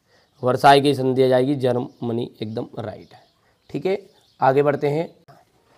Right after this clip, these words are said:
ठीक है। कहाँ हुआ था? तमिलनाडु में हुआ था, तमिलनाडु में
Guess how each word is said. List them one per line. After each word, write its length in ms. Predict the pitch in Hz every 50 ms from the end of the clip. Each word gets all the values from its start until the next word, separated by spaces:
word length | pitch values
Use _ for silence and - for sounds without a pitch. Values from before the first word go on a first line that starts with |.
| _ _ _ -
ठीक 180 | - 151 147
है। 320 | 170 170 147 123 - - - _ _ _ _ _
कहाँ 180 | - 127 131 135
हुआ 320 | 135 139 143 147 147 151
था? 460 | 139 160 160 170 190 196 202 - _ _ _ _ _ _ _ _ _ _ _ -
तमिलनाडु 680 | 139 135 139 139 139 139 135 131 127 123 120 123 120
में 120 | 120 117
हुआ 200 | 117 110 113 117
था, 140 | 110 131 113 120 - _ _ _
तमिलनाडु 3750 | 131 123 123 131 135 139 131 123 123 120 120 120 120 123 120 120 117 127 139 156 180 196 - _ _ _ _ _ _ _ _ _ _ _ _ _ _ _ _ _ _ _ _ _ _ _ _ _ 135 139 139 _ _ _ _ _ _ _ _ _ _ _ _ _ _ _ _ _ - 120 117 117 113 113 113 110 113
में 300 | 113 120 143 175 208 233